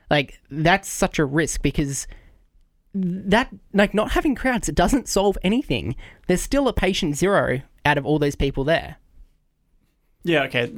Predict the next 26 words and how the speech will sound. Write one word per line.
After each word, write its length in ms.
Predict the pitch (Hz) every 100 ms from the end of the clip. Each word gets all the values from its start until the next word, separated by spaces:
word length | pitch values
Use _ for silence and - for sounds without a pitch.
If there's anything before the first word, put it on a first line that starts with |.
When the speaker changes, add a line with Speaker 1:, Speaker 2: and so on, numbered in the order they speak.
| -
Speaker 2:
that's 180 | 185 165
a 20 |
different 200 | 156 120
perspective 360 | 110 135 127
entirely, 380 | 127 127 127 123
but 320 | 120 135 - _ _ _ _ _ _ _ _ _ _ _ _
I 160 | 151 202
personally 500 | 202 190 175 - 151
think 420 | 147 147 139 - _
my 120 | 165 220
biggest 280 | 220 160
thing 140 | 156 135
is, 140 | 117
like, 260 | 131 123 -
when 200 | 151 151
you 80 | 156
look 100 | 160
at 60 |
the 60 | -
teams, 480 | 139 127 120 - - _ _ _ _ _ _ _ _
how 160 | - 147
many 160 | 269
people 200 | 320 285
have 80 | 190
stayed 260 | - 147 131
fit? 440 | - 135 - -